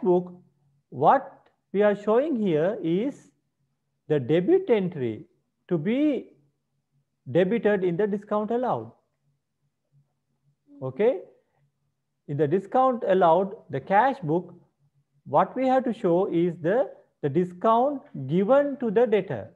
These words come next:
on the debit side. Okay. At the end of the period, you take the total and you debit that account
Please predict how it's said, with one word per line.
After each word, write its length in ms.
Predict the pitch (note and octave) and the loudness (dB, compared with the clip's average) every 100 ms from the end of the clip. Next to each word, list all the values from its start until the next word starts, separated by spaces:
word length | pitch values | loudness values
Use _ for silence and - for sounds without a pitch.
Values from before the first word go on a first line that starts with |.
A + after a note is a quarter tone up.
| _ _ _ _ | _ _ _ _
on 140 | C#3+ | -6
the 100 | F3+ | -6
debit 380 | E3 D#3 F3+ F3+ | -2 -2 -2 -4
side. 300 | D#3+ A2 G2+ _ _ _ _ _ _ _ _ _ _ _ _ | -4 -4 -6 _ _ _ _ _ _ _ _ _ _ _ _
Okay. 300 | B2 A3+ B3+ - _ - | -6 -2 -2 -2 _ -2
At 180 | D#3+ | -2
the 160 | D#3 F3+ | 2 2
end 180 | G3+ B3 | 2 6
of 160 | D4 | 6
the 100 | A#3+ | 6
period, 560 | A3+ E3+ D#3 C#3+ D#3 F3 - _ - | 0 0 0 0 -2 -2 -12 _ -4
you 140 | F3 | -4
take 380 | F3+ G3+ B3+ A3+ | 0 2 2 2
the 100 | B3 | -2
total 640 | B3 D#3 C#3+ - C3+ E3 A#3 _ _ _ _ | 2 2 2 0 -4 -4 -8 _ _ _ _
and 380 | D3 D3+ G#3 B3 F4 _ _ _ | -2 -2 -2 -6 -10 _ _ _
you 220 | C3+ D3 G3 | -6 -4 -2
debit 440 | D#3 D#3+ A3+ G3 | 0 0 -2 0
that 220 | A#3+ A#3+ | 0 0
account 460 | B3 A#3+ A#3+ D3 A2 | -4 -4 -4 -4 -6